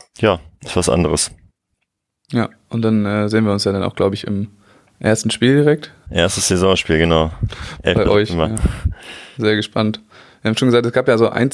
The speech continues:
Speaker 2: ein, zwei Neuzugänge bei euch. Wir sind ganz froh, dass wir uns so früh, äh, sehen, <laughs> damit
Speaker 1: Ja.
Speaker 2: vielleicht noch nicht alles eingespielt ist, äh,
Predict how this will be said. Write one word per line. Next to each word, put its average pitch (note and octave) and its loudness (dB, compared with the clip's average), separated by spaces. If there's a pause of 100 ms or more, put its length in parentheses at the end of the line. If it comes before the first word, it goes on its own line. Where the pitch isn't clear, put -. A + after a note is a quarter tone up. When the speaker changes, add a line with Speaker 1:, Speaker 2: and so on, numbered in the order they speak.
Speaker 2:
ein, C3 -2
zwei A2+ -4
Neuzugänge C#3 2
bei C3+ 4
euch. C#3+ 0 (460)
Wir A2 2
sind A#2+ 2
ganz A#2 -2
froh, B2+ 2
dass A#2+ 2
wir G#2+ -2
uns A#2 -4
so A#2 -4
früh, C#3 2 (100)
äh, G2 0
sehen, G2+ 0 (580)
<laughs> - -10
damit B2+ 2
Speaker 1:
Ja. - -14
Speaker 2:
vielleicht B2 2
noch A#2+ 2
nicht A#2 0
alles A#2+ 2
eingespielt A2 0
ist, G2+ -2 (480)
äh, - -2